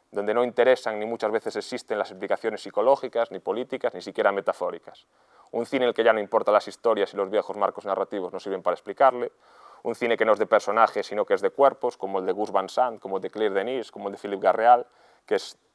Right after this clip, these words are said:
eh, de rostros, como el de Kiarostami o Bruno Dumont, que no es de historias, sino de espacios, como el de Pedro Costa, Simon Liang, Yang Tse-Ke, que no es de escenarios, sino de paisajes, como el de Albert Serra,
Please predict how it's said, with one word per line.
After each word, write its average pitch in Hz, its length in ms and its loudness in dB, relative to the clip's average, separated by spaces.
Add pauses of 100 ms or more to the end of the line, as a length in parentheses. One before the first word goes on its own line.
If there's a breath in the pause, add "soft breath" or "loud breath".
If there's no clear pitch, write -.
eh, 101 200 0
de 95 120 2
rostros, 135 460 2
como 101 200 -8
el 92 60 -8
de 98 60 -6
Kiarostami 104 600 4
o 101 60 0
Bruno 101 200 -4
Dumont, 123 380 -2 (180)
que 101 120 -4
no 113 100 0
es 110 80 -4
de 113 60 -6
historias, 117 480 2
sino 110 160 -4
de 104 60 2
espacios, 117 520 2
como 95 160 -12
el 95 80 -8
de 92 60 -8
Pedro 98 260 0
Costa, - 540 -4 (580 soft breath)
Simon 101 480 0
Liang, 120 340 2 (380)
Yang 107 200 4
Tse-Ke, 127 500 -4
que 104 100 -6
no 117 80 2
es 123 80 0
de 120 60 2
escenarios, 110 480 2
sino 110 140 -4
de 104 80 0
paisajes, 123 600 2
como 95 180 -6
el 92 40 -6
de 98 60 4
Albert 98 240 2
Serra, 123 480 0